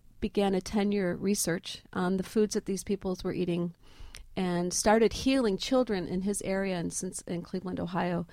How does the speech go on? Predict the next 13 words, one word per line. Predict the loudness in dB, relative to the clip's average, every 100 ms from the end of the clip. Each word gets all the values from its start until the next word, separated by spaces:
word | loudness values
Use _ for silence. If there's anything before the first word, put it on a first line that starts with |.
| -20 -20 -20 -14
he | -2 0 2 -2 -10 _ _ _
healed | -10 0 4 4 2 -2
these | -4 -4
children | -2 0 0 2 0 -2 -2
with | -6 -4
lunch. | -4 -2 -2 -6 -16 -16 -6
<laughs> | -4 -4 -8 -14 -2
It | 0 2
just | 2 4 6
always | 6 6
blows | 4 2 4
me | 2
away. | 4 2 2